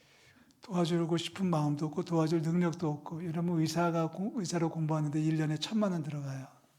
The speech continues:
우리나라만큼 들어가요? 우리나라 더 들어가나요? 덜 들어가나요? 하여튼 많이 들어가요. 유치원 교사 봉급이 한 달에 십만 원이에요. 그럼 비교해 보시면 많다는 걸 느끼실 수 있겠죠?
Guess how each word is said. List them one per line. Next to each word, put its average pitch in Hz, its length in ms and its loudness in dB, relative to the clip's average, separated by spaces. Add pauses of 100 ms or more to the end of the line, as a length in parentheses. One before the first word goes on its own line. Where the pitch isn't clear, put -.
(880)
우리나라만큼 160 760 -2
들어가요? 147 460 -6
우리나라 170 280 -6
더 160 180 -6
들어가나요? 165 440 -2
덜 170 140 -8
들어가나요? - 300 -14
하여튼 214 260 -2
많이 180 260 4
들어가요. 151 500 -2 (1400)
유치원 180 640 4
교사 170 480 4
봉급이 156 420 2
한 170 180 2
달에 160 460 2
십만 233 380 6
원이에요. 135 420 2 (1080)
그럼 175 160 -8
비교해 170 360 2
보시면 151 420 -2
많다는 151 440 -4
걸 156 100 -2
느끼실 151 400 -10
수 170 140 -6
있겠죠? 165 540 -6